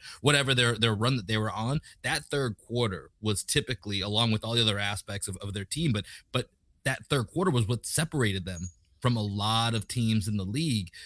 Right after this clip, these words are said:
for them to be able to create the, you know, the space and the, you know, dynamic offense, defense combo they had. That third quarter is where they really put their stamp on the game to get separation.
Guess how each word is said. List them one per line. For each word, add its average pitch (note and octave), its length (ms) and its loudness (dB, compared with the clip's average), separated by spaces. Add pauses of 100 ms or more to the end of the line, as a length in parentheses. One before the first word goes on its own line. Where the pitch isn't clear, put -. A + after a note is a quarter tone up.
(100)
for A#2+ 120 4
them A#2 200 6
to G#2+ 80 -2
be A2 160 0
able A2 140 0
to A2 120 -2
create G#2+ 520 -2
the, G2+ 360 -2
you A#2+ 100 4
know, G2 80 2
the F#2+ 120 -6
space A2+ 500 -2
and G2+ 140 0
the, F#2+ 340 -2
you G#2 80 0
know, F#2+ 100 0
dynamic G#2+ 560 0
offense, A2 380 -2
defense A#2 380 -2
combo A#2+ 340 0
they F2 140 -2
had. B2 320 2 (180)
That A#2 240 0
third C3 240 2
quarter C3+ 340 2
is G2+ 140 0
where A#2 100 4
they A2+ 200 4
really A2+ 280 0
put - 260 -4
their G2+ 120 -6
stamp A#2+ 340 -4
on G#2+ 80 -2
the G2+ 80 -2
game G2+ 200 -2
to F#2+ 60 -6
get F#2+ 180 -8
separation. A2 600 -4